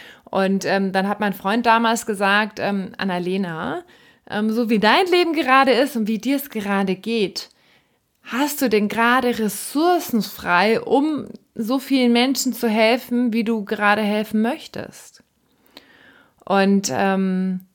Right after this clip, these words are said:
ich war erst ein bisschen sauer, muss ich dir ganz ehrlich sagen, weil mich die Frage schon getriggert hat. Und dann habe ich einmal reingespürt und habe gemerkt, ja, er hat recht. Ja, das war, war für mich noch so die Ablöse aus der Teilzeit, selbst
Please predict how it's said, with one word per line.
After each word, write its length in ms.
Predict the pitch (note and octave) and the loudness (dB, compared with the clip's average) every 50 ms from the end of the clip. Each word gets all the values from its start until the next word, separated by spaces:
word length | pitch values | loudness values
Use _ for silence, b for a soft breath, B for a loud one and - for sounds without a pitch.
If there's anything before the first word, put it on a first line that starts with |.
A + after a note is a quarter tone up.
| _ _ _ _ _ _ - | _ _ _ _ _ _ -18
ich 180 | - - - | -16 -8 -2
war 160 | - F3 - - | 0 2 4 4
erst 260 | F#3 F#3+ F#3 F#3 - | 4 2 2 0 -2
ein 80 | F#3+ | -4
bisschen 320 | E3+ F3+ E3+ - F3+ F3 E3 | -4 -4 -4 -6 -6 -6 -4
sauer, 300 | D#3+ E3 E3+ F#3+ A3+ B3 | 0 0 2 4 4 2
muss 160 | A3+ G3+ G3 | 2 0 -2
ich 80 | G3 - | -4 -6
dir 120 | - F#3+ | -4 -2
ganz 200 | G3 G3 F#3+ G3 - | 0 0 -2 -2 0
ehrlich 260 | - F#3+ G3 A3+ G#3+ | 2 4 4 4 4
sagen, 300 | F#3+ G3 F3+ F3+ G3 A3 | 2 2 2 2 2 2
weil 100 | G#3+ G3+ | 2 2
mich 140 | G3+ G3+ G3 | 0 0 -2
die 80 | - G3 | -4 -6
Frage 320 | - G3 G3 G3 F3+ F3+ | -2 0 0 2 2 2
schon 180 | - - D4+ D#4 | 0 0 0 0
getriggert 560 | C4 - - - F4+ D4 F#3 D#3+ D#3 - - | 0 0 0 2 2 2 2 2 0 -2 -4
hat. 220 | - - - - | -6 -6 -6 -6
Und 100 | - F3+ | -6 -4
dann 180 | F3+ G3 G#3+ A3+ | 0 0 2 2
habe 120 | B3+ B3 | 2 0
ich 100 | A#3 - | 0 0
einmal 200 | G#3+ A3+ A3 G#3 | 0 0 0 0
reingespürt 800 | F#3+ G3 G#3+ B3 C4+ C#4+ C4 - - - - F#3 E3+ E3 - - - - | 0 0 0 0 0 -2 -4 -6 -6 -4 -4 -4 -2 -4 -8 -12 -6 -2
und 120 | G#3 G#3 | 0 0
habe 100 | G3 G3+ - | 0 -2 -4
gemerkt, 380 | A3 G#3 G3+ F#3+ G3 F#3+ G3 | -4 -2 -2 -2 -2 -4 -6
ja, 200 | - G#3+ A3 A#3 | -4 -4 -2 -2
er 100 | A#3 G#3+ | -2 -2
hat 220 | G3+ G3+ G3 G3+ G3 | -2 -4 -6 -6 -4
recht. 440 | G#3 G3 F#3+ F3+ - - - - - B B B B B B B B B B B B - | -2 -2 -2 -4 -6 -12 -20 -20 -20 B B B B B B B B B B B B -4
Ja, 100 | F#3 F#3+ | -2 -2
das 140 | F#3+ G3 - | -2 0 0
war, 140 | G#3+ G3 G3 G3 F#3+ - - - | 2 2 4 4 2 0 -2 0
war 140 | F3+ E3+ F3+ | 0 0 0
für 100 | - G3+ | 0 0
mich 200 | G3+ G3+ F#3+ G#3 | 0 0 0 -2
noch 120 | G#3 G3 | -2 -4
so 480 | - - F#3 G3 F#3+ F#3 F3+ F3+ F3+ F3 F3 | -4 -4 -2 -2 0 0 0 0 -2 -2 -4
die 140 | - - - | -4 -2 0
Ablöse 720 | - - - - G#3+ G#3+ G#3 G3+ G#3 F#3+ G#3 G3+ F#3+ - - | 0 0 0 2 2 4 4 4 2 0 0 0 0 0 -2
aus 300 | - - F3 F3+ - - | -2 -4 -4 -6 -6 -6
der 180 | E3+ E3 E3 | -4 -4 -4
Teilzeit, 580 | - - - G#3+ A3 A3 A3 - A#3 G3+ G#3 G3 | -4 -2 0 2 2 0 0 0 0 0 0 2
selbst 420 | G3+ F#3+ F#3+ F#3+ - - - B | 0 0 0 -2 -6 -12 -12 B